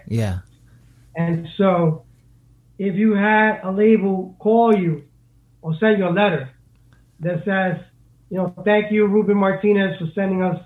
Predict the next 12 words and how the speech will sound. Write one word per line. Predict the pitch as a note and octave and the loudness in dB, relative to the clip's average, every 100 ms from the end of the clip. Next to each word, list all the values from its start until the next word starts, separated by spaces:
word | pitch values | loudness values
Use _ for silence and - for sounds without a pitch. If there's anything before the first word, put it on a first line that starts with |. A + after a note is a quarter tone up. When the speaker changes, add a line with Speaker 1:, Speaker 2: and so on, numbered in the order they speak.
| _ _ _ _ _ | _ _ _ _ _
Speaker 2:
your | F3 F3 | -8 -2
demo. | G3+ G#3+ F#3+ D#3 D#3 - _ _ _ _ | 0 2 2 -2 -6 -12 _ _ _ _
Unfortunately, | F3 F3+ F#3 A3 A3+ A3+ G3+ F#3 F3+ E3+ - _ _ _ _ _ _ - | -6 -4 2 4 4 2 0 0 -2 -6 -12 _ _ _ _ _ _ -8
it's | F3+ | 0
not | G#3+ G#3 | 0 0
the | F#3+ | 0
right | G3+ F#3 - | 0 -2 0
time | G3+ F#3+ F3 | 0 0 -2
right | E3+ E3 D#3+ | -4 -4 -4
now | D3+ C3 - _ _ - | -4 -6 -14 _ _ -6
for | F#3+ | -4
us. | E3+ B2+ | -2 -6